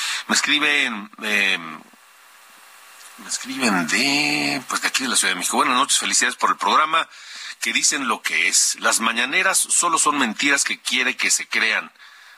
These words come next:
Piensa que todos somos unos idiotas y no nos damos cu-, damos cuenta de sus mentiras". Habla presi-, de, del presidente López Obrador, por supuesto, y de lo que dice en la mañanera. ¿Sabe qué se atrevió a decir hoy en la mañana el presidente?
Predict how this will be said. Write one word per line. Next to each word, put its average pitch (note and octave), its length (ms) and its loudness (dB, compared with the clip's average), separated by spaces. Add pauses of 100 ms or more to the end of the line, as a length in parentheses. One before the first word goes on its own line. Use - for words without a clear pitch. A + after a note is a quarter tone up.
(120)
Piensa C#3+ 360 2
que - 120 -6
todos B2+ 260 2
somos A#2+ 280 0
unos A#2 300 2
idiotas C3 560 0
y G2+ 80 -6
no G#2 140 2
nos G#2+ 160 0
damos G2+ 260 0
cu-, G#2 260 -2
damos A2 280 0
cuenta G#2 360 -2 (420)
de - 140 2
sus - 280 2
mentiras". G2+ 1040 0
Habla F#2 240 0
presi-, F#2+ 260 -2
de, E2+ 300 -2
del E2+ 200 -2
presidente F2+ 420 0
López F2+ 260 2
Obrador, F#2 340 2
por F#2+ 160 -2
supuesto, C3 400 -2
y A#2 60 -4
de G2 80 -2
lo F#2+ 100 -2
que G2 100 -2
dice G2+ 200 0
en G#2+ 60 4
la G#2+ 100 0 (100)
mañanera. A#2+ 400 0 (540)
¿Sabe A#3 300 0
qué A#3+ 120 0
se A#3 80 2
atrevió E3 360 2
a - 20 4
decir E3 280 0
hoy D#3+ 200 2
en C3+ 80 4
la A#2+ 60 2
mañana G2+ 580 0 (240)
el G2+ 140 -8
presidente? G2 720 -4